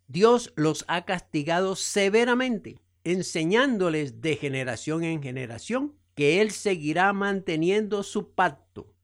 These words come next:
Lo que vemos es que en medio de esas generaciones rebeldes, contumaces e infieles, siempre ha habido uno u otros que son obedientes, comprensivos y fieles a su palabra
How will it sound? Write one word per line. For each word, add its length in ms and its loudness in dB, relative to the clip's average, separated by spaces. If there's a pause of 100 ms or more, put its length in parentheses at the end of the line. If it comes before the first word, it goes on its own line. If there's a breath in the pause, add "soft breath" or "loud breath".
(120)
Lo 200 -2
que 100 -4
vemos 680 0
es 180 -6
que 320 -6
en 260 -2
medio 380 0
de 200 -2
esas 260 -6
generaciones 800 -6
rebeldes, 840 -4 (200)
contumaces 1040 -6
e 100 -10
infieles, 680 -4 (180)
siempre 720 -4
ha 120 -2
habido 500 -4
uno 420 -2 (480)
u 220 2
otros 580 2 (240)
que 140 -2
son 400 -2
obedientes, 920 -2 (100)
comprensivos 1000 -4
y 80 -6
fieles 580 -6 (200)
a 100 -10
su 160 -8
palabra 720 -2